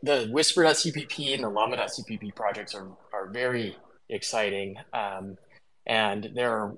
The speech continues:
actively adding new language bindings. Go bindings are great. Um, I imagine someone's worked on Rust bindings, but, uh, especially been interested in how they're adding Falcon support. Falcon's ar-, Falcon is architecturally different enough from Llama that it's taking some,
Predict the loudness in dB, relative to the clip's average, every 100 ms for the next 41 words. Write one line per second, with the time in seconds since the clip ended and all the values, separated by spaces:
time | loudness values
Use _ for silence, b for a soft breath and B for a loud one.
0 | -4 2 2 2 0 2 2 2 -2 -4
1 | -4 -6 -8 -14 -18 -14 -12 -10 -2 2
2 | 2 2 0 -4 -6 -4 -6 -6 -12 -6
3 | -4 -2 -4 -2 0 0 -2 -6 -6 -8
4 | -8 -8 -6 -6 -6 -8 -12 -12 -12 -14
5 | b b b _ _ _ 0 2 0 -2
6 | -8 -20 _ _ _ _ -2 6 8 8
7 | 2 2 -2 -8 -6 -4 -2 -2 -2 -4
8 | -6 0 0 0 -4 -4 -4 -4 -6 -8
9 | -10 2 4 6 2 -4 -2 0 0 0
10 | -2 -4 -8 -8 -10 -14 -8 2 2 2
11 | -6 -4 -4 -2 -4 -4 -6 -6 -6 -4
12 | -4 -4 -6 -18 b _ _ 0 4 6
13 | 6 2 -2 -4 -6 -8 -8 -8 -8 -10
14 | -10